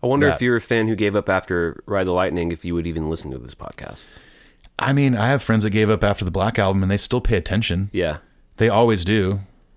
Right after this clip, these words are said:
Speaker 2: That's the thing. I, I mean, I, I, I, there's probably very few Metallica fans out there that got burned by a record and went away completely.
Speaker 1: Yeah, I know. I know I didn't. W-, I didn't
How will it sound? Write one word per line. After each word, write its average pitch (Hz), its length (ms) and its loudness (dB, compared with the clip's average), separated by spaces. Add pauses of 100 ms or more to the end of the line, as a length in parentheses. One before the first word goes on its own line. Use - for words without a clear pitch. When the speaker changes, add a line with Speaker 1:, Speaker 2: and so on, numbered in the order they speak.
(600)
Speaker 2:
That's 120 140 -2
the 139 60 -4
thing. 151 240 2
I, 113 200 2
I 120 40 4
mean, 120 180 4
I, 117 180 2
I, - 160 -2 (440)
I, - 100 -6
there's 127 180 0
probably 151 260 0
very 110 280 2
few 117 160 0
Metallica 101 400 -2
fans 98 260 -2
out 98 180 -2
there 95 140 0
that 90 220 -2 (680)
got 101 300 -2
burned 101 300 2
by 104 140 4
a 104 80 4
record 95 360 0
and 95 220 0
went 98 160 2
away 98 140 2
completely. 85 640 -4
Speaker 1:
Yeah, 104 380 -2
I 113 80 -4
know. 110 240 0
I 113 140 2
know 160 160 4
I 123 80 4
didn't. 90 380 0
W-, 104 220 -2
I 110 120 2
didn't 110 400 0